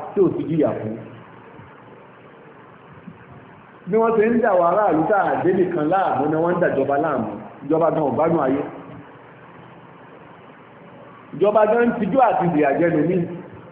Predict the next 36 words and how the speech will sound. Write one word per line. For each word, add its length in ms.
Wàláhì. 500
Tí 120
wọ́n 120
máa 140
ń 40
sọ 160
fún 200
tára 200
àwọn 180
ìjọba 220
máa 120
ń 60
sọ 120
fún 180
pé 140
ẹ 140
fi 160
ti 140
ẹ 100
lẹ̀ 220
náà, 140
tó 140
tó 120
yẹn 160
ó 40
yọ 180
wá 120
lẹ́nu. 220
Kò 120
rí 120
bẹ́ẹ̀ 180
nílùú 180
òyìnbó 200
tẹ́wọ́ 280
yẹn 160
o. 80